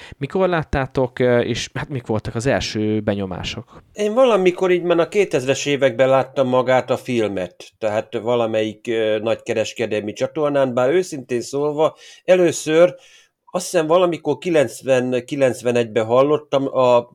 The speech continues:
Speaker 2: szakközepes történelem tanárom mesélt róla, és hát, ö, időközben sikerült egyébként el is olvasnom, a, a régen, tehát engem mondjuk a ilyen történelmi dolgok mindig is érdekeltek,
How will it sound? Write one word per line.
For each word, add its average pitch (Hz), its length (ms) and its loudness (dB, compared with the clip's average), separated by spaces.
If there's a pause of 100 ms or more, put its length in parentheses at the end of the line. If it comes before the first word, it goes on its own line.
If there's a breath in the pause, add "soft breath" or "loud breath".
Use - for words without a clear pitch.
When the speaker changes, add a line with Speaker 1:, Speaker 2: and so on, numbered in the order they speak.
(360)
Speaker 2:
szakközepes 110 760 -4
történelem 110 560 -4
tanárom 110 520 -2
mesélt 107 480 -4
róla, 143 540 0 (560 soft breath)
és 135 320 -6
hát, 180 240 -4
ö, 160 300 0
időközben 151 640 0
sikerült 123 560 0
egyébként 110 540 -2
el 110 100 0
is 117 160 -4
olvasnom, 120 720 -2
a, 104 200 -2
a 107 40 -4
régen, 127 520 0
tehát 131 240 0
engem 143 260 0
mondjuk 143 320 -2
a 131 260 4
ilyen 131 220 -2
történelmi 135 640 0
dolgok 127 300 -2
mindig 123 300 -6
is 101 180 -14
érdekeltek, 107 840 -2